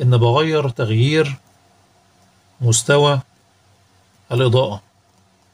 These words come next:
الحاجة التانية كانت عندنا إن احنا كنا بنستخدم إيه؟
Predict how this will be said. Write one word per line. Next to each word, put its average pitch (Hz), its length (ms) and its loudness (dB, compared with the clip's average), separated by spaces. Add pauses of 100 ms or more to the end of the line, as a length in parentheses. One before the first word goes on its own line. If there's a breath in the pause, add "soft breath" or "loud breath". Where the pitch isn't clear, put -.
(1300)
الحاجة 170 260 -2
التانية 170 300 -6
كانت 165 200 -6
عندنا 139 380 -2 (460)
إن 131 140 0
احنا 143 180 -2
كنا 135 160 2
بنستخدم 131 520 2
إيه؟ 135 220 2